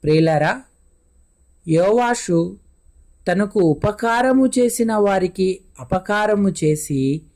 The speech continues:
ఎంతో నష్టపడ్డాడు. కీడునకు ప్రతి కీడు ఎవనికిని చేయవద్దు. అపకారికి సైతం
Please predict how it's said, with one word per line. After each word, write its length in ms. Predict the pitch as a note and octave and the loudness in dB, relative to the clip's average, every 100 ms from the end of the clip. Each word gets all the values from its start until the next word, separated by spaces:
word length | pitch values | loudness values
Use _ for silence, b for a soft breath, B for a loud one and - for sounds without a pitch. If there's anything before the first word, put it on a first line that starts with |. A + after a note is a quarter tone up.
| _ _ - - | _ _ -10 -2
ఎంతో 600 | D#3 G#3 A3+ - A3 C4 | 0 -2 -4 -2 2 4
నష్టపడ్డాడు. 920 | A#3 D#3+ - D#3 C#3+ A#2+ B2 A#2 A2 _ _ _ _ _ - _ _ - - | 2 0 -4 -2 -2 -2 -4 -4 -10 _ _ _ _ _ -20 _ _ -18 -2
కీడునకు 680 | A3 B3 C#4+ C4+ C#4 C4+ C4 | 2 4 4 4 2 2 -2
ప్రతి 400 | - F#3 - A#3 | 0 -4 -2 -4
కీడు 560 | B3 A#3 G3+ F3+ F#3+ - _ _ _ _ - | 0 2 2 0 -2 -8 _ _ _ _ -2
ఎవనికిని 920 | D#3 E3+ G#3+ C4 C#4 C4+ B3 B3+ C#4 A3+ | 0 2 2 2 2 2 2 4 2 2
చేయవద్దు. 560 | F3 D3+ C3+ B2 - - _ _ _ _ _ _ _ _ _ D3 | 2 2 2 0 -6 -20 _ _ _ _ _ _ _ _ _ -8
అపకారికి 840 | - A3 B3 B3 B3+ C4+ - C4 | -6 -4 -2 0 2 0 0 0
సైతం 760 | - F#3 E3+ G3 G#3 D#3 D#3 | 0 -2 -2 -2 -2 -2 -4